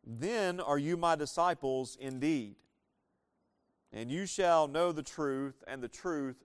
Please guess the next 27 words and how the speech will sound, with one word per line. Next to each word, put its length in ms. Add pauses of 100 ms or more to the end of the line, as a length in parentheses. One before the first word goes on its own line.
(840)
shall 240
make 180
you 100
free." 360 (1800)
They 140
answered 300
him, 260 (1000)
"We 180
are 180
Abraham's 580
seed, 460 (580)
and 160
were 80
never 320
in 140
bondage 500
to 140
any 200
man. 420 (880)
How 200
sayest 480
thou, 380
'You 200
shall 280
be 180
made 240
free'?" 400